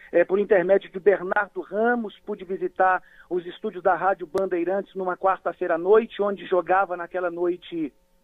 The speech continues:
Palmeiras Internacional. O jogo era no Sul, Ulisses Costas estava narrando, Cláudio Zaidan, o meu irmão em Cristo, estava fazendo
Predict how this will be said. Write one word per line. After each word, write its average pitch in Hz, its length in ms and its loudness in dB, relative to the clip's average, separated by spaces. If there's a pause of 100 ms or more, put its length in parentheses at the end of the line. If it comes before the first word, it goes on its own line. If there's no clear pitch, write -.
(240)
Palmeiras 180 540 4
Internacional. 180 840 -2 (380)
O 185 120 -2
jogo 220 280 4
era 214 120 0
no 190 140 -8
Sul, 254 400 -6
Ulisses 220 400 -10
Costas 208 380 0
estava 185 360 0
narrando, 214 540 0
Cláudio 202 340 0
Zaidan, 185 520 2 (360)
o 170 80 -2
meu 196 160 4
irmão 196 240 2
em 185 60 -2
Cristo, 196 400 -4
estava 190 320 -2
fazendo 180 640 -2